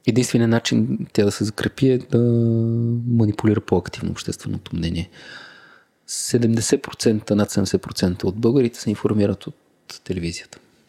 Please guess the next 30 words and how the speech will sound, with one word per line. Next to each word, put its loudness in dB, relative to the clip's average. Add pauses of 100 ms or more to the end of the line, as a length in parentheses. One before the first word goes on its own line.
И 2
именно 2
поради -2
тази 0
причина 0 (480)
отиващата 0
си -4
година 2
падна -2 (420)
Б 0
Н -4
Т -6 (1080)
с -12
назначаването -2
на -6
Немил -4
Кошулков -10
там -6
за, -12 (920)
за 2
генерален 4
директор. 0 (600)
Не -2
знам, 2
ако -6
сте -10
гледали 2
Б -4
Н -8
Т, -18